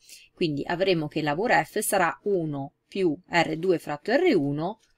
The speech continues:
per il valore di V Z, che è appunto in questo caso due virgola cinque. Dobbiamo sempre fare attenzione che ovviamente la V R F non può essere maggiore della tensione di saturazione dell'amplificatore operazionale, quindi è molto importante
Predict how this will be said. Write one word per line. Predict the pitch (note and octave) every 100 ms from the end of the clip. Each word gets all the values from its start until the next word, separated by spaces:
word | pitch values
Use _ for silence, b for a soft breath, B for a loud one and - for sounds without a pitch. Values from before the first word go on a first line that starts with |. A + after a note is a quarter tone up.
| _
per | G3 D#3+ D#3 -
il | A#3+
valore | B3+ G3+ D3+ E3
di | F3
V | F3 A#3+
Z, | E3 C#3+ D#3+ F3+
che | A3
è |
appunto | - C#3+ C#3+ D3 E3+ -
in | - C#3+
questo | - D3+ -
caso | C4+ C#3 D3+ E3+
due | E3+ D#3
virgola | C#3+ D3 D3 D3
cinque. | D3 D3 C#3+ - C#3 - _
Dobbiamo | D#3 E3 E3+
sempre | E3+ G#3 F3+ E3
fare | - E3
attenzione | E3+ B3 A#3+ F#3+ F#3
che | F#3
ovviamente | D#3 F#3 G#3+ E3+ F3+ G#3
la | F3
V | D3 G3+
R | E3 C#3+
F | - F#3+ - B B B B
non | - E3 E3
può | - F#3
essere | F3 - E3 D#3+
maggiore | F3+ A3 F3 D3+ E3
della | F3 D3+ D#3+
tensione | G3+ A3 E3+ D3
di | D3
saturazione | D#3 E3 - G3 B3+ - D#3+ C#3+ D3+ E3+
dell'amplificatore | - F3 C#3+ D#3 F3+ A3 F3+ - D3 C#3+
operazionale, | - C#3+ - E3 D3 B2+ C3+ D3+
quindi | D3+ C3+
è | C#3+
molto | F3 C#3+ D#3
importante | D#3+ A3 - D#3 D3 - F3+